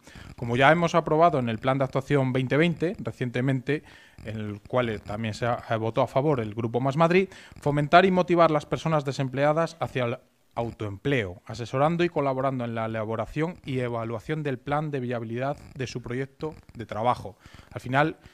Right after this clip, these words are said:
desde la Agencia para el Empleo debemos conseguir que las personas desempleadas en situación de vulnerabilidad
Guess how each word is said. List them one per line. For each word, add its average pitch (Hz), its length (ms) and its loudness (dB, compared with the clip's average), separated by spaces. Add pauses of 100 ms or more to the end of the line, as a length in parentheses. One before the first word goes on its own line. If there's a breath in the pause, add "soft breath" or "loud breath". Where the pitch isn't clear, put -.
desde 113 160 -8
la 113 80 0
Agencia 135 260 -4
para 127 160 0
el 120 40 0
Empleo 139 260 -2
debemos 131 380 -2
conseguir 127 480 -2
que 110 80 -6
las 113 160 -6
personas 147 420 -4
desempleadas 120 640 -4
en 117 80 -8
situación 117 460 -4
de 120 60 -2
vulnerabilidad 110 840 -2